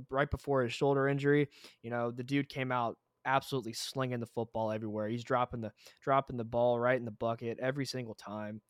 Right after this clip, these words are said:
Um, unfortunately, before he hurt his shoulder, and we all know what happens after that. Um, so of course, I'm, you know, hoping Quinn Ewers can actually stay healthy this year, because if he does, that'll give us a lot,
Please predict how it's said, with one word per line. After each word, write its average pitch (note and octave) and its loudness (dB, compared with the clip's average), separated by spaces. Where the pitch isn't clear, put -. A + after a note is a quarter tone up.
Um, A2+ 0
unfortunately, C3+ -2
before B2 0
he B2 -4
hurt A#2+ -2
his G#2+ -4
shoulder, B2+ 0
and A2+ -4
we A#2 0
all A2 0
know A2 -4
what A2 -6
happens A2 -8
after G#2+ -8
that. G#2+ -6
Um, B2 6
so D3+ 8
of C3+ 4
course, F3 4
I'm, A#2+ -2
you A#2+ -6
know, A2 -2
hoping C3+ 2
Quinn C3+ -2
Ewers C3 4
can B2 -4
actually B2 -2
stay B2 0
healthy B2 2
this C3 -2
year, C#3 2
because A#2 -2
if A#2 -6
he A#2+ -6
does, A#2+ 2
that'll A#2 0
give A#2 -2
us A#2 -2
a G#2 -6
lot, A2 0